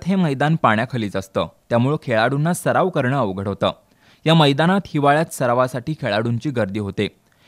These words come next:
व्यायामासाठी येणारे नागरिक फुटबॉल, क्रिकेटचा सराव करणाऱ्यांची संख्याही मोठी आहे.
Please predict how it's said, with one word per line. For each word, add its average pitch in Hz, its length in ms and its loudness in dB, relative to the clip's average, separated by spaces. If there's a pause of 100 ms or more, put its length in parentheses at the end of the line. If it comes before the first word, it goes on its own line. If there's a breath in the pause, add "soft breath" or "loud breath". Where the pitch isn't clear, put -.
(120 soft breath)
व्यायामासाठी 151 640 2
येणारे 165 320 2
नागरिक 117 460 -2 (100)
फुटबॉल, 131 420 0
क्रिकेटचा 139 440 -6
सराव 120 300 0
करणाऱ्यांची 113 560 -4
संख्याही 120 500 -6
मोठी 107 340 -4
आहे. 90 100 -2